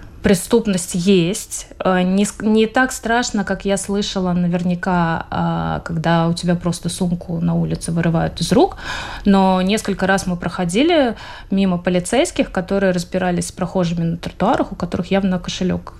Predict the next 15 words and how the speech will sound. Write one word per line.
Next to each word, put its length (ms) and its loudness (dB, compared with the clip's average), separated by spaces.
из 120 -10
кармана 360 0
вытащили. 460 -2
Ну, 120 6
просто 320 2
не 120 6
носи 440 0
кошелёк 320 -4
в 80 -18
кармане. 420 -8
Это 300 -4
в-, 180 -6
любого 440 4
города 320 -2
касается. 500 -6